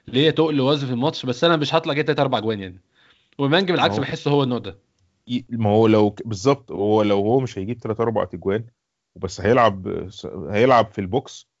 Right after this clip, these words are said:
Speaker 2: يبقى ملوش لازمة. أنت فاهم
Speaker 1: لا،
Speaker 2: قصدي
Speaker 1: هي-،
Speaker 2: إيه؟ يعني
Speaker 1: أنا بحس
Speaker 2: هي،
Speaker 1: ده، ده،
Speaker 2: هي، هي،
Speaker 1: ده نوع
Speaker 2: هي ملهاش
Speaker 1: لاكازيت
Speaker 2: غير
Speaker 1: يعني.
Speaker 2: كده.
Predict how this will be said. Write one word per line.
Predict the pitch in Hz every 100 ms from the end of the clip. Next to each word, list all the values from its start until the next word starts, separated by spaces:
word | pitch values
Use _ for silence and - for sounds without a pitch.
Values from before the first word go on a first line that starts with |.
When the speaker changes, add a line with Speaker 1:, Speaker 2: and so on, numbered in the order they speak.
| _ _
Speaker 2:
يبقى | 98 95
ملوش | 98 107 104
لازمة. | 95 _ _ _ _ _ _ _ - _ _
أنت | 113 98
فاهم | 123 139
Speaker 1:
لا، |
Speaker 2:
قصدي | 131 120
Speaker 1:
هي-، |
Speaker 2:
إيه؟ | 135 139 101
يعني | 101
Speaker 1:
أنا | 143
بحس | 123 156
Speaker 2:
هي، | 139
Speaker 1:
ده، | 127 113 - 131
ده، | 127
Speaker 2:
هي، | 156 147
هي، | 147 156
Speaker 1:
ده | 123 151
نوع | 160
Speaker 2:
هي |
ملهاش | 143 151 147
Speaker 1:
لاكازيت |
Speaker 2:
غير | 135
Speaker 1:
يعني. | 120 131
Speaker 2:
كده. | 92